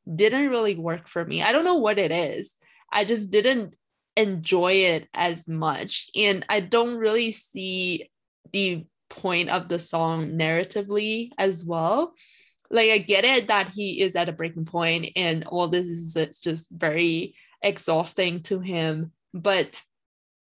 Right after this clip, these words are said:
then what, kind of? Like, I didn't really see this develop into something else, something bigger.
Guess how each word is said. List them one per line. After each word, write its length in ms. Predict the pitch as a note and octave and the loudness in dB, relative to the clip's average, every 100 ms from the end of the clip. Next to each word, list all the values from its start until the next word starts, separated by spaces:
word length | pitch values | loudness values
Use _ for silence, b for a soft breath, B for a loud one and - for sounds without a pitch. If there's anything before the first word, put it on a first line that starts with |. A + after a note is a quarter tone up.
| _ | _
then 600 | F3+ F#3 G3+ G#3+ F#3+ E3+ D#3+ | -2 2 2 0 -6 -10 -6
what, 460 | D#3+ D#3+ - - | 0 0 0 -8
kind 320 | - F3 D3+ - | -8 -4 -4 -4
of? 300 | A2+ A#3+ - | -6 -6 0
Like, 340 | G3 E3+ E3 | 2 2 -2
I 160 | - G3 | 0 0
didn't 480 | E3+ E3+ G3 G#3 F3+ | 0 4 4 4 0
really 260 | F3 F3+ | -2 -2
see 400 | F3 - E3+ E3 | -4 -10 -6 -6
this 260 | D#3+ E3 E3 | -2 0 0
develop 640 | D#3+ E3 D#3+ D#3 D3+ D#3 - | -2 -2 0 0 0 -4 -6
into 320 | E3+ D#3+ D#3+ | -6 -4 -6
something 560 | D#3 F3 E3 D#3+ D#3 - | -6 -6 -6 -4 -6 -4
else, 300 | D#3+ E3+ C#4+ | -2 0 -2
something 300 | F#3+ E3+ E3+ | -6 -8 -8
bigger. 340 | D#3+ D#3+ A#3 | -2 0 0